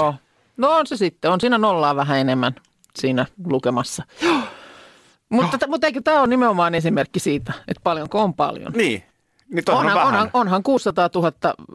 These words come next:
Speaker 1: euroa, niin onhan se paljon.
Speaker 2: Minä en tollasella rahalla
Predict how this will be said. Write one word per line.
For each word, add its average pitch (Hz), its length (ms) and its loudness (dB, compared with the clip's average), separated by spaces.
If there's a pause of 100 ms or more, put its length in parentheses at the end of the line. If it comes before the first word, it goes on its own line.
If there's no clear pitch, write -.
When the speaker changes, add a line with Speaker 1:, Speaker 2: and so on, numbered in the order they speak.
Speaker 1:
euroa, 156 360 2
niin 143 140 -2
onhan 170 180 0
se 170 160 -4
paljon. 147 520 0
Speaker 2:
Minä 127 440 2
en 92 140 -4
tollasella 101 560 0
rahalla 95 360 0